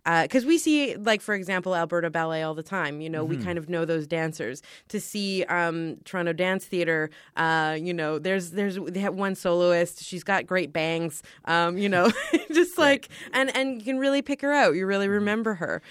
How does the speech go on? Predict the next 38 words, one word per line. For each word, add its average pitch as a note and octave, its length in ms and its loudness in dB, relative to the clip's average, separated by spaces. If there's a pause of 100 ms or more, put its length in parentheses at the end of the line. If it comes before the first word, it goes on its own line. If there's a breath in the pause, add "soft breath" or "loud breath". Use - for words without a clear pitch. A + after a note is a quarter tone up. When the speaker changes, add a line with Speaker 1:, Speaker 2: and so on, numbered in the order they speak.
(100)
Speaker 2:
Yeah, G3+ 100 -2
it - 40 0
was F3+ 80 2
a F3+ 80 2
very G3 180 2
Speaker 1:
Um, D#3 60 -6
mm-hmm. D#3+ 120 -14
Speaker 2:
diverse G#2 460 -2
company D#2 440 -8
as C#2 160 -14
well. E2 260 -6
Like, D#3+ 100 -10
Speaker 1:
Absolutely. D#3 420 -10
Speaker 2:
visually, F2 640 -6 (180)
just - 200 -18
very E2 280 -6
diverse C#2 460 -14
in, E2 300 -12
in E2+ 140 -10
body B2+ 260 -2
type, A2 380 -4
in, D2+ 260 -10
in D2+ 220 -12
age, A2+ 460 -4
in, D2+ 240 -12
in, C#2+ 520 -14
in C#2+ 340 -16
race, G#2+ 380 -4
like, D2+ 180 -10
all G2 120 -4
of F#2 100 -8
these E2 180 -12
things D2 220 -14
was C#2+ 160 -18
really F#2 240 -8
interesting - 340 -16
to - 80 -18
see. - 240 -18